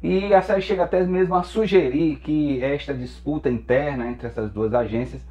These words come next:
poderia de alguma forma ter viabilizado ou pelo menos impedido a descoberta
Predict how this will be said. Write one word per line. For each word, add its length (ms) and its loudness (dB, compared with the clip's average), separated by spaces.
poderia 500 4
de 80 0
alguma 280 2
forma 400 -2
ter 200 -2
viabilizado 1040 2
ou 80 -6
pelo 220 -4
menos 360 -8
impedido 680 2
a 100 0
descoberta 720 -4